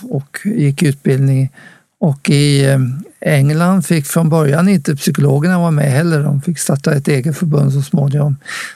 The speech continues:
Så det var väldigt begränsat då vilka som skulle använda. Och så är det fortfarande idag. Att det är begränsat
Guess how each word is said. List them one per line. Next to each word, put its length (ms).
Så 60
det 60
var 120
väldigt 420
begränsat 760
då 120
vilka 260
som 200
skulle 360
använda. 240
Och 140
så 140
är 120
det 80
fortfarande 480
idag. 320
Att 140
det 60
är 40
begränsat 760